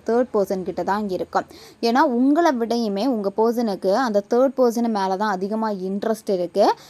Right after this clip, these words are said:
சரி, அவங்க கூட இருந்தா ஹாப்பியா இருக்காங்க, அந்த மாதிரி தான் உணர்வு உங்க நபருக்கு இருக்கு.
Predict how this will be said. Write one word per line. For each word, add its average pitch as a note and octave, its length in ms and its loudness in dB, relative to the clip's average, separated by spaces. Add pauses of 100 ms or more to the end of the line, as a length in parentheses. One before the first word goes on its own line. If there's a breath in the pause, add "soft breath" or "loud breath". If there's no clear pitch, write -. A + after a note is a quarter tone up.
சரி, A#3 260 0
அவங்க A3 360 4
கூட C#4+ 300 2
இருந்தா A#3 420 0
ஹாப்பியா A#3 520 0
இருக்காங்க, F#3+ 500 -2
அந்த B3+ 400 4
மாதிரி A#3+ 400 2
தான் A3+ 200 0
உணர்வு G#3+ 420 0
உங்க F#3+ 180 -4
நபருக்கு G3+ 500 -2
இருக்கு. F3 380 0